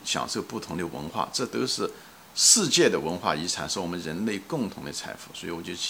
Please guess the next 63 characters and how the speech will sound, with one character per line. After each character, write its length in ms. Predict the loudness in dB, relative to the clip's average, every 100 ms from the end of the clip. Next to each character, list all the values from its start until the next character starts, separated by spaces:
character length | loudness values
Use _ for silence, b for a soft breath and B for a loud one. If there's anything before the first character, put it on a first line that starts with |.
| -4
建 240 | -4 -4
议 80 | -2
大 160 | 0 2
家 200 | 4 2 B B B
在 180 | 4 6
学 560 | 4 2 6 8 8 4 B B -6
一 100 | 0
些 260 | 4 6
我 180 | 6 4
们 180 | 0 2
民 240 | 2 2
族 160 | 0 -2
的 80 | -2
一 80 | 0
些 140 | -2
国 280 | -2 -2 0
学 240 | 2 2
也 120 | 2
好， 180 | 0 -2
各 160 | -2 -4
个 100 | -2
方 220 | -2 0
面 180 | -2 -2
也 80 | -4
好， 160 | -8 B B
也 80 | -4
学 180 | -2 -2
别 220 | -2 -2
的 100 | -2
外 180 | 2 2
民 120 | 2
族 120 | -4 -8
的 80 |
东 140 | -8 -8
西。 100 | -2
为 100 | -2
什 100 | 0
么 80 | -2
要 60 |
学 160 | 0 -2
这 60 |
东 120 | -2 -6
西？ 120 | -8 B B
学 260 | 2 8 10
了 100 | 10
才 140 | 8
能 160 | 6 4
成 260 | 0 0
长 160 | 0 0
啊， 160 | -2 -8 -16 -14 -4
对 100 | 4
不 60 |
对？ 100 | 4 2 B -4
学 340 | 2 6 10
了 120 | 10
东 180 | 8 2
西 100 | 0
就 100 | 0
变 160 | 0 2
成 200 | 2 2
你 120 | 0
的 100 | 0
了， 220 | 2 0